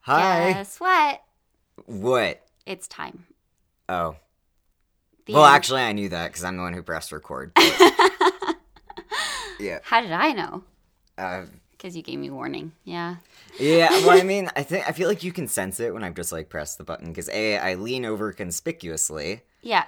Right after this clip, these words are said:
Speaker 2: you do.
Speaker 1: And I'm like, "Are you ready?"
Speaker 2: You're not sneaky.
Speaker 1: No. <laughs>
Speaker 2: I don't think you're trying to be. <laughs>
Speaker 1: Um,
Speaker 2: The "Are you ready?" really
Speaker 1: no,
Speaker 2: gives it
Speaker 1: I
Speaker 2: away.
Speaker 1: wasn't. I wasn't. <clears throat>
Speaker 2: Anyway. <laughs>
Speaker 1: No, I'm g-, I,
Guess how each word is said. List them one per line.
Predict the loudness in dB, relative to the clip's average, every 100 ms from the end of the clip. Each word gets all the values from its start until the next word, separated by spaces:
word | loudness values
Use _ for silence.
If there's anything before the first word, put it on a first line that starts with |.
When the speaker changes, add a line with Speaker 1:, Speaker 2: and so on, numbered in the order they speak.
| -4
Speaker 2:
you | -10
do. | -4
Speaker 1:
And | -2 0
I'm | -2 -4
like, | -4 -2 -4 -6 -8
"Are | -6
you | -6 -6
ready?" | -6 -4 -2 -4 -6 _
Speaker 2:
You're | -8 0
not | 4 4 2
sneaky. | -4 -4 -6 -18 -18 _ 0
Speaker 1:
No. | 2
<laughs> | 6
Speaker 2:
I | 4 6 6 6 2 -4 2 4 4
don't | 2
think | -4 -12
you're | -12
trying | -2 -2 -2 -8
to | -12
be. | -16 -6 2
<laughs> | 2 6 2 2 -8 -2
Speaker 1:
Um, | 2 4 2 -2 -10 -12 _ _ _ _ _ _ _ _
Speaker 2:
The | -6 -2
"Are | 0
you | -2 -4
ready?" | -4 -6 -4
really | 2
Speaker 1:
no, | 4 4
Speaker 2:
gives | 4 2
it |
Speaker 1:
I | 2
Speaker 2:
away. | 2
Speaker 1:
wasn't. | 2 0 -2 -4 -8 -8
I | -6
wasn't. | -4 -4 -4 -4 -6 -8 -14 -20 _ _ _ _ -6
<clears throat> | -4 -2 -4 -12 _ _ _
Speaker 2:
Anyway. | -6 -4 -4 0 4 6
<laughs> | 6 6 6 6 6
Speaker 1:
No, | 4
I'm | 4 0
g-, | -6
I, | -6 -2 0 -2 -4